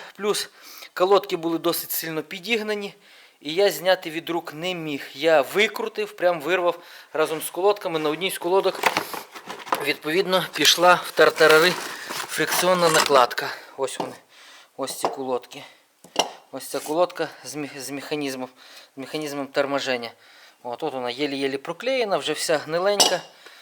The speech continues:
Я, в принципі, колодки замінив. Хоча, може, і можна було бігати в них, е, бо спрацьовано десь ресурсів було п'ятдесят-шістдесят відсотків. Ще так, як на продаж, як великі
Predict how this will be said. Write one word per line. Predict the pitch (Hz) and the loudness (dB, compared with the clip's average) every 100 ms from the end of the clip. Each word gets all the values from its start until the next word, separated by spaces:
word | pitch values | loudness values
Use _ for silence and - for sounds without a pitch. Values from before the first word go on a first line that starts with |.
| - _ | -20 _
Я, | 151 | -4
в | 156 | -2
принципі, | 151 151 143 139 135 | -4 -8 -8 -10 -10
колодки | - 139 160 - 143 | -4 -2 -2 -2 -2
замінив. | 139 160 165 165 156 131 113 | 2 4 4 2 0 -2 -2
Хоча, | - 165 - 240 | -4 -4 2 2
може, | 233 208 202 | 2 2 2
і | |
можна | 208 202 196 | 2 2 0
було | 190 196 | -2 -4
бігати | 196 214 160 156 | -2 -4 -2 -4
в | 143 | -4
них, | 151 - - - - - _ - | -4 -6 -18 -20 -20 -20 _ -6
е, | 135 135 135 135 131 120 - - - - - - - | 0 2 2 0 -4 -10 -14 -14 -16 -18 -20 -20 -20
бо | 135 139 | -6 -6
спрацьовано | 131 - 147 - 185 175 156 | -6 -6 -6 -2 -2 0 -6
десь | 151 - - - - _ | -8 -12 -18 -20 -20 _
ресурсів | 131 147 - 175 165 - 160 151 | -4 -4 -4 -6 -6 -6 -10 -10
було | 151 156 | -6 -4
п'ятдесят-шістдесят | - - 156 156 - 180 175 - 165 143 156 190 165 135 | -4 -2 -2 -2 -4 -2 -2 -4 -6 -10 -4 -2 -2 -6
відсотків. | 131 - 123 - - _ - - - _ | -10 -4 -4 -6 -18 _ -20 -20 -20 _
Ще | - 170 | -6 -4
так, | 170 170 165 156 | -4 -4 -4 -6
як | 147 - - _ - | -8 -10 -20 _ -12
на | 156 147 | -2 -2
продаж, | 160 175 208 208 180 | 2 4 4 2 -4
як | 190 - - - _ _ 143 - | -8 -12 -20 -20 _ _ _ -12
великі | 160 170 165 156 | -6 -6 -6 -14